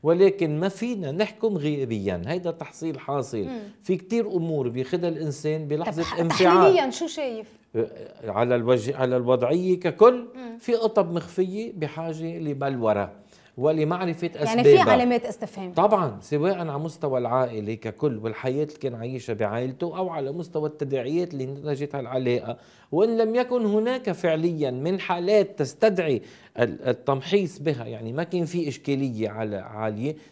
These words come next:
Speaker 1: ساعتها يبدأ، يبدأ تشخيص شخصيته،
Speaker 2: مم.
Speaker 1: نوعية تصرفاته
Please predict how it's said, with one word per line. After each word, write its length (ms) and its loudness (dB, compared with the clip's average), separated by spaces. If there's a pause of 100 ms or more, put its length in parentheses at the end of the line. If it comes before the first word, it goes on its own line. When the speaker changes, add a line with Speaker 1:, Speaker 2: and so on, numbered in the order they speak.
Speaker 1:
ساعتها 380 0
يبدأ، 480 0
يبدأ 380 0
تشخيص 580 -4 (200)
شخصيته، 800 -2 (200)
Speaker 2:
مم. 260 -6
Speaker 1:
نوعية 440 4
تصرفاته 1000 -4